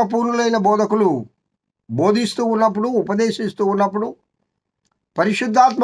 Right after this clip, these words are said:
పూర్ణులై ప్రవచనం కూడా చెప్తారు. ఆ అనుభవాల గుండా నడిచిన, నడుస్తూ ఉన్నా ఇప్పటికీ దైవజనులు అనేక మంది, దైవజనురాళ్ళు అనేక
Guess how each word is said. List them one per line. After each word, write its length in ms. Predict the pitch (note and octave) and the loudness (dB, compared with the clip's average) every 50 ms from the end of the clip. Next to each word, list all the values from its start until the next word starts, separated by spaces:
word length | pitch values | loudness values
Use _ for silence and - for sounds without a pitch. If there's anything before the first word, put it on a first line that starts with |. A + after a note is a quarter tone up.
| A#3 G#3 | 0 0
పూర్ణులై 400 | A#3 B3+ B3 B3+ B3+ B3 B3+ C4 A3+ A3 - | -2 -2 -2 -2 -2 0 0 0 -2 -2 0
ప్రవచనం 460 | F#3+ F#3+ G3 G#3+ G3+ B3 B3 B3+ B3+ B3+ | 0 0 0 0 -2 -2 -2 0 0 0
కూడా 120 | B3 A#3 A3 G#3 | 0 0 0 0
చెప్తారు. 400 | F#3+ - - G3 E3+ C3+ G2+ G2 _ _ _ _ _ _ _ _ _ _ _ _ _ _ _ _ _ _ _ _ _ _ _ _ _ _ - F#2+ F2+ E2 B1+ - _ _ _ _ _ _ _ _ _ _ _ _ _ _ _ _ _ _ - | -2 -2 -2 -2 -2 -2 -4 -8 _ _ _ _ _ _ _ _ _ _ _ _ _ _ _ _ _ _ _ _ _ _ _ _ _ _ -18 -16 -14 -14 -14 -16 _ _ _ _ _ _ _ _ _ _ _ _ _ _ _ _ _ _ 0
ఆ 80 | C#3 D3+ E3+ | 2 2 4
అనుభవాల 360 | F#3 G3+ G3+ G#3+ B3+ C4 C4 B3+ A#3+ B3+ | 4 4 4 6 6 4 4 2 0 0
గుండా 180 | C4 B3+ C4 B3+ A#3 | 0 2 2 2 2
నడిచిన, 340 | A3 G#3+ G#3 - - B3 B3 A3 G3 E3 - - _ _ _ _ _ _ _ _ _ _ - C#3+ | 0 0 0 -4 -2 0 2 2 2 0 -2 -6 _ _ _ _ _ _ _ _ _ _ -4 0
నడుస్తూ 400 | D#3 G3+ A3+ B3+ G#3 - - C#4+ C#4 C#4 C4+ | 0 2 2 0 -2 -4 -2 -2 0 0 0
ఉన్నా 180 | C4+ C4+ B3+ A#3+ G3+ E3 F3 | 0 2 2 2 2 0 -2
ఇప్పటికీ 420 | E3+ - A3+ G3+ G3 G3 - D#3 A#2+ A#2 - _ _ _ _ _ _ _ _ _ _ _ _ _ _ _ _ _ _ _ _ _ _ _ _ _ - | -2 -2 -2 -2 -2 -4 -4 -8 -8 -8 -12 _ _ _ _ _ _ _ _ _ _ _ _ _ _ _ _ _ _ _ _ _ _ _ _ _ 0
దైవజనులు 480 | D3 F3+ G#3+ A3+ A3+ A3 A3 A3 G#3+ G3 F#3 | 2 2 4 4 4 2 2 2 2 2 2
అనేక 400 | F#3 G3 G#3 A3+ A3+ A3 - A3 G#3+ G#3 | 4 4 4 2 2 0 2 2 2 2
మంది, 180 | G#3 G#3 G3 F#3 D#3+ | 2 2 0 0 0
దైవజనురాళ్ళు 840 | E3+ F3 G3 G3+ G#3 F#3+ G3+ G3 F#3+ F#3 F3+ F3+ F3+ F3 E3 E3 D#3+ D3+ | 2 2 2 0 2 0 0 0 0 0 0 0 0 -2 -2 0 0 0
అనేక 260 | D#3 F3 F#3 F3+ F3+ | 0 -2 -2 -2 -2